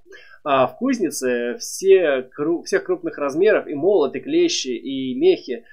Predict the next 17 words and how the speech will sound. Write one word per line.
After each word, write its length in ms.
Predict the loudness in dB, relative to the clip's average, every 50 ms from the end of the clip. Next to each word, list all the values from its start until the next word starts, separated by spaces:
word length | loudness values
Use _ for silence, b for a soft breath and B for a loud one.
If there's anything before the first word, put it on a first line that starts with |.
| B B B B B
а, 420 | -2 0 2 2 4 2 2 0 -2
все 280 | -4 -2 2 4 4
дышит 340 | 4 4 2 0 -4 -6 -6
мощью, 600 | -2 0 2 2 2 0 -2 -6 -8 -10 -14 -16 _ _ _ _ _
даже 240 | -4 -2 -2 -2 -2
в 60 | -6
состоянии 440 | -8 -8 -6 -4 -2 -2 -2 -4 -6
покоя. 600 | -6 -6 -6 -6 -6 -6 -4 -2 -2 -2 -4 -6 B B B B B B
Кузница 420 | _ -4 -2 -2 -2 -4 -6 -8 -8
служит 340 | -4 -4 -2 -4 -2 -2
одним 260 | -4 -2 -2 0 0 -2
из 100 | -2 0
главных 460 | 0 2 2 2 2 0 -2 -2 -4
образов 400 | -4 -2 -2 -2 -4 -4 -10 -8
материальной 600 | -8 -8 -6 -4 -2 0 2 2 2 0 -2 -4
воли 340 | -6 -6 -8 -6 -6 -6 -6
Земли. 600 | -6 -6 -6 -4 -4 -2 -4 -4 -6 -8 -10